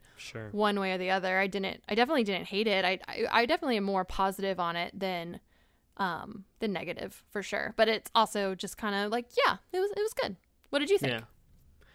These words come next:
Speaker 1: Uh, yeah, I'm, I, uh, first of all, I was struck by how well shot the film was.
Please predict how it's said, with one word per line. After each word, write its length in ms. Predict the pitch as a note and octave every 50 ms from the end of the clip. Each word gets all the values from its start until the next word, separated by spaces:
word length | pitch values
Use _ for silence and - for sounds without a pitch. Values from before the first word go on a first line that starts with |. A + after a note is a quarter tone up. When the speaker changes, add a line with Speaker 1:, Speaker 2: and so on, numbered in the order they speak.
| - - - - - - - - - - -
Speaker 1:
Uh, 320 | A#3 A3+ A#3 A#3+ A#3+ A#3+ A#3
yeah, 180 | B3 C#4+ E4
I'm, 340 | E4+ A#3 G3 G#3+ A3+ A#3 A3+ -
I, 420 | - G3 G3 G3+ G#3 G#3+ G#3+ G#3 G3+
uh, 200 | F#3+ F3+ F3 E3+
first 240 | E3+ - A#3+ B3+ -
of 60 | -
all, 80 | F#3 D3 C#3
I 20 | C#3+
was 100 | D3 C#3+
struck 220 | - - G3+ G3+
by 100 | - E3+
how 200 | C#3+ - D#3 E3
well 240 | D#3 C3+ B2+ C3 C#3
shot 300 | - - - B2+ C3 -
the 60 | - D3
film 260 | - D#3+ D#3 D#3 D#3
was. 340 | D#3 D3+ D#3+ D#3+ - -